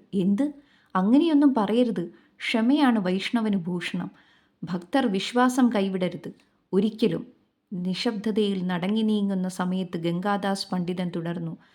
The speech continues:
"നമ്മുടെ ജഗന്നാഥ് മിശ്രയുടെ ഭാര്യ സച്ചിദേവി പത്താമതും ഗർഭിണിയാണ്. നല്ല തികഞ്ഞ ഭക്തരാണ്."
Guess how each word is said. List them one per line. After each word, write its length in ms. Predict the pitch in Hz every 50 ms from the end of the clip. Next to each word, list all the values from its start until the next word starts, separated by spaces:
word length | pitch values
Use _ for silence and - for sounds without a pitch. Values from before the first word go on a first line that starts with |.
| _ _ _ _ _ -
"നമ്മുടെ 440 | 175 175 180 202 240 254 277 285
ജഗന്നാഥ് 520 | 269 208 196 185 190 214 226 247 262 269 262 262
മിശ്രയുടെ 640 | 240 220 - - - 240 233 226 233 220 226 214 175
ഭാര്യ 340 | 180 170 180 185 196 208 220
സച്ചിദേവി 800 | 214 - - - - - 233 226 208 233 226 226 214 220 208 208 -
പത്താമതും 640 | 175 175 - - 202 208 220 233 233 233 214 202 -
ഗർഭിണിയാണ്. 640 | - 170 165 165 - 185 208 208 202 185 165 - - - _ _ _ _ _ _ _ _ _ -
നല്ല 200 | 202 208 226 247
തികഞ്ഞ 440 | 247 247 233 202 190 226 233 240 262
ഭക്തരാണ്." 640 | 247 190 196 - - - 220 214 208 190 - - -